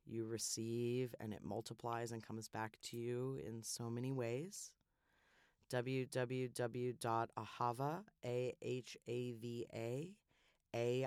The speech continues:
I N A dot com, or dot O R G, or rabbi rachel short dot com. There's a button there to donate. Please do so.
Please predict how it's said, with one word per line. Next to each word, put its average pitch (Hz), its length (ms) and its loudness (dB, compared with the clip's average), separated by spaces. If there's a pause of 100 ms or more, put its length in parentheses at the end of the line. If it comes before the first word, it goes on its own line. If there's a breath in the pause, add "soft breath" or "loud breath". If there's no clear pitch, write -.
(120)
I 123 460 4
N 123 380 0
A 123 480 -2 (520)
dot 113 280 2
com, 67 400 -4 (540)
or 107 420 0
dot 92 260 -2
O 101 120 -4
R 95 140 -4
G, 185 500 -2 (180)
or 139 280 4
rabbi 113 280 2
rachel 104 340 -2
short - 320 -10
dot - 200 -10
com. - 300 -8 (680 soft breath)
There's 123 180 0
a 123 40 2
button 131 340 6
there 135 160 2
to 135 120 -8
donate. 127 720 2 (400 soft breath)
Please 214 340 4
do 120 160 4
so. 117 380 4